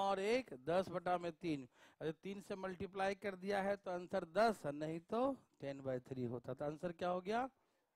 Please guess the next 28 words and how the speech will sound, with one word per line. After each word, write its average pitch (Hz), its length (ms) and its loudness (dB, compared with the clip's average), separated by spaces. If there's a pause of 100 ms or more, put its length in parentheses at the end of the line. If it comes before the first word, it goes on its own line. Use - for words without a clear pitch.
(180)
Direct। 147 540 0
याद 147 220 0
है 196 100 0
सबको? 208 420 0 (680)
जो 165 200 0
नहीं 175 300 -4
पढ़े 185 340 2
हैं 208 220 -2
थोड़ा 185 260 0
कम 190 200 -4
ही 202 80 -6
कम, 120 300 -4
ठीक 185 100 -4
है 311 100 -4
ना? 165 160 -6 (1040)
आएगा 170 300 0
आपका 170 260 2
भी 190 100 6
तो 190 120 -6
समझाएंगे 139 500 -4
आपको 120 300 -4
हम, 120 80 -8
जो 143 160 -6
समझ 165 240 -8
गए 170 160 -8
हो 185 100 -4 (100)
ठीक 135 240 -8
है। 110 120 -8